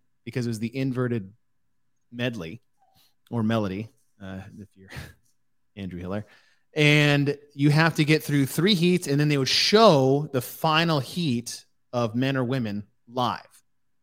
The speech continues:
And then they'd go back to a recap show during E S P N and then show the final heat live. So you had to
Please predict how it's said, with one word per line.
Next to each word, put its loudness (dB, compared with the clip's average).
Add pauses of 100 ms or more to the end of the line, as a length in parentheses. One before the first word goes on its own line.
(300)
And -2
then 0
they'd -2
go 2
back -2
to -2
a 0
recap 0
show -2
during -2
E -2
S -6
P -4
N -2
and -4
then -4
show 2
the -2
final -4
heat -4
live. -4 (600)
So -2
you 2
had 2
to 2